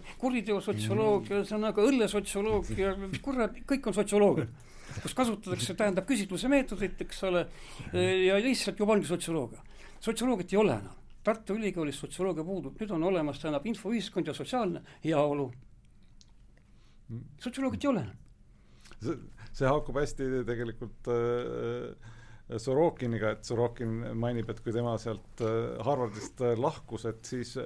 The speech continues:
Speaker 3: ühendati sotsioloogia osakond, mis ta oli sinna loonud, siis antropoloogia ja sotsiaalpsühholoogia või
Speaker 1: Ja, ja, ja,
Speaker 3: ja
Speaker 1: täiesti
Speaker 3: sellest,
Speaker 1: õigus, jah.
Speaker 3: sellest sai Pearsoni all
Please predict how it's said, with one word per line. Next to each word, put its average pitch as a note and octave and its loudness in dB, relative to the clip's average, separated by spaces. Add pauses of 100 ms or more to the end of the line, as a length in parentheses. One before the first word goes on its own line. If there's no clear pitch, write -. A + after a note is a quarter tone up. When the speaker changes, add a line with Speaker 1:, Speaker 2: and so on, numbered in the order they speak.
(400)
Speaker 3:
ühendati A#2 0
sotsioloogia A#2 -2
osakond, A2 -2
mis G2+ -8
ta A#2 -4
oli G#2 -2
sinna G#2+ -2
loonud, A#2 0
siis G#2+ -8
antropoloogia A2+ 0
ja G#2 0 (380)
sotsiaalpsühholoogia A2+ -2
või G#2 -2 (180)
Speaker 1:
Ja, D3+ 0
ja, D3 -2
ja, C#3 0
Speaker 3:
ja B2+ 0
Speaker 1:
täiesti D3+ 2
Speaker 3:
sellest, C#3+ 2
Speaker 1:
õigus, C3+ -2
jah. C3 -6
Speaker 3:
sellest B2+ -2
sai B2 2 (140)
Pearsoni B2 -2 (360)
all A#2+ 0